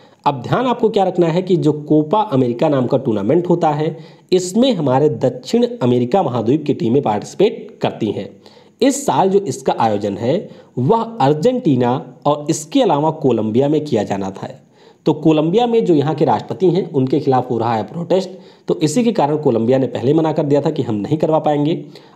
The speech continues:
अर्जेंटीना की बात करते हैं तो अर्जेंटीना में इस समय कोविड नाइनटीन के काफ़ी मामले आ रहे हैं, तो अर्जेंटीना ने भी कहा कि हमारे यहाँ पर नहीं हो पाएगा। तो अब जा कर के ब्राज़ील को यहाँ पर एक बार फिर से मेज़बानी दे दी गई है। अच्छा, इससे पहले ये टूर्नामेंट दो हज़ार उन्नीस में हुआ था,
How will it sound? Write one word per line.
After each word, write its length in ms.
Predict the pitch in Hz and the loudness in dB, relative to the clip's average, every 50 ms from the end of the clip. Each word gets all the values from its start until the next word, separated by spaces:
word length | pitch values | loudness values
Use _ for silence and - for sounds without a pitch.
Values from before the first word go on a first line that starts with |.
| _ - | _ -4
अर्जेंटीना 520 | 156 160 165 175 262 277 247 226 214 208 196 | -2 -2 0 0 -2 0 0 2 2 2 2
की 120 | 185 202 | 2 4
बात 220 | 185 175 175 180 180 | 2 2 2 2 0
करते 200 | 180 165 - 185 | -2 0 2 0
हैं 80 | 185 180 | 2 2
तो 60 | 185 | 0
अर्जेंटीना 680 | - 135 127 135 139 175 175 175 160 151 156 151 151 151 | 0 0 0 2 2 2 2 4 2 2 4 4 2 2
में 120 | 151 160 156 | 2 0 0
इस 220 | - 147 127 - | -2 -4 -4 0
समय 160 | - 147 143 139 | 0 2 2 2
कोविड 320 | 143 - 120 117 139 147 | 0 0 2 2 2 2
नाइनटीन 360 | 135 120 117 113 104 139 139 | 0 -2 -2 -2 0 0 0
के 100 | 135 143 | 0 0
काफ़ी 280 | 120 - 107 104 - 123 | 0 0 -2 -2 -2 -4
मामले 360 | 107 101 98 98 113 139 175 | -4 -4 -2 0 2 2 4
आ 100 | 170 160 | 4 2
रहे 220 | 156 151 160 147 147 | 2 2 0 2 2
हैं, 160 | 165 185 - - - - - - _ - | 0 0 -2 -6 -12 -18 -20 -6 _ -4
तो 60 | - | -2
अर्जेंटीना 640 | - - 143 147 165 233 226 - 143 127 135 160 170 | 0 0 0 2 2 0 0 0 0 0 2 2 2
ने 100 | 180 175 | 2 2
भी 120 | 175 180 | 2 2
कहा 200 | 170 170 147 170 - | 2 2 0 0 -2
कि 180 | 143 - 160 135 | -2 -2 -2 -2
हमारे 400 | - - 120 120 127 139 151 151 | 0 0 2 2 2 2 2 2
यहाँ 160 | 127 113 123 | 0 0 -2
पर 100 | - 104 | -4 -4
नहीं 280 | 104 101 95 - 175 180 | -6 -4 0 2 2 2
हो 100 | 180 175 | 2 2
पाएगा। 340 | 170 151 151 151 143 160 170 147 - - - - - _ - | 2 0 0 2 2 0 0 -2 -6 -14 -20 -20 -20 _ -6
तो 60 | 180 | -6
अब 260 | - - 185 220 214 185 | -2 0 0 -2 0 0
जा 140 | - 180 156 | 0 0 2
कर 160 | - 156 135 | 0 -2 -2
के 180 | - - 151 156 - - - - - - - | 0 0 0 0 0 -2 -6 -14 -16 -14 -6
ब्राज़ील 500 | 117 110 143 147 151 143 143 185 233 247 | -2 0 2 2 2 0 0 0 0 2
को 140 | 240 - 180 | 2 2 2
यहाँ 180 | 143 127 143 139 | 2 0 0 -2
पर 160 | 170 160 - | -2 -2 0
एक 180 | 143 120 110 107 | 0 0 0 0
बार 140 | 110 110 107 | 0 -2 -2
फिर 180 | 104 - 202 208 | 0 0 2 2
से 160 | 202 202 196 156 | 2 2 2 2
मेज़बानी 400 | 123 113 104 101 101 107 143 175 | 2 0 0 -2 0 0 0 0
दे 160 | 135 117 110 | 0 0 -2
दी 120 | 104 104 101 | -2 -2 -2
गई 180 | 104 101 98 | -2 -2 -2
है। 160 | - 113 104 - - - - - - _ _ | -4 -6 -8 -10 -14 -20 -20 -20 -20 _ _
अच्छा, 200 | - 147 143 180 - - | -4 -2 -2 -4 -2 -2
इससे 220 | 156 139 - 262 269 | -4 -2 0 0 0
पहले 220 | 240 196 190 202 | 2 2 2 2
ये 120 | 202 202 190 | 2 2 2
टूर्नामेंट 380 | 196 180 175 170 180 190 185 | 2 2 2 2 2 0 2
दो 80 | 147 143 | 0 0
हज़ार 280 | 127 131 127 139 143 | 0 0 -2 -2 -2
उन्नीस 360 | - - 107 107 139 165 - 190 | -4 -4 0 0 0 2 2 2
में 60 | 175 | 2
हुआ 200 | 160 170 165 151 | 4 4 2 2
था, 260 | - 156 165 - | 0 -4 -4 -4